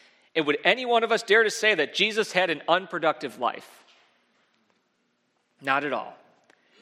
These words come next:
But Jesus was showing that a fulfilled life can only be achieved when we tap into the true source of power. We get that by being with God.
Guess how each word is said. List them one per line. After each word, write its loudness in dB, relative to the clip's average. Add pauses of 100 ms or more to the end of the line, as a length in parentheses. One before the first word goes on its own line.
(280)
But -6
Jesus -2
was -4
showing 0 (460)
that 4
a 2
fulfilled 2
life 4
can -4
only 0
be -4
achieved -4
when -10
we -8
tap -2
into -6
the -12
true -4
source -6
of -18
power. -6 (560)
We -8
get -2
that 2
by 2
being -8
with -12
God. -8